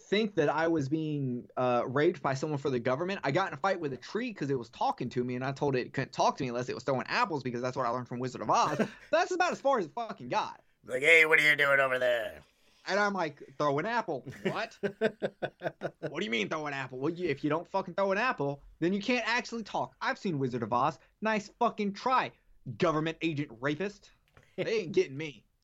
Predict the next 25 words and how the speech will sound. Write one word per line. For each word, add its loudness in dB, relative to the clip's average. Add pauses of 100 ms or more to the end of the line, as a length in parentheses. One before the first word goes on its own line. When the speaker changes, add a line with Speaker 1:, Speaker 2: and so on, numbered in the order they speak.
(260)
Speaker 1:
Yeah, 2
so -2
he -2
had 2
a -8
bad -4
drug -6
problem. -6 (280)
Uh, 2
but 2
a 0
lot 0
of -12
what -4
he -6
said -6
was -4
collaborated -2
by 0
a -2
guy 2
called, -2
uh, -2
Danny 2
King, -4